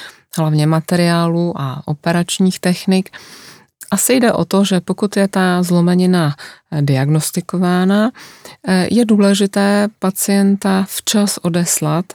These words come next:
na to neurochirurgické nebo spondylochirurgické pracoviště, které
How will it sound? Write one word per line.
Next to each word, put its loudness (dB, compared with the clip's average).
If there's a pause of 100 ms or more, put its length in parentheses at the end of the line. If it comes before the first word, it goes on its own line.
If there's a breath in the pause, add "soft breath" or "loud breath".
(420 soft breath)
na 0
to -4
neurochirurgické 0
nebo -4
spondylochirurgické -2
pracoviště, -4
které -4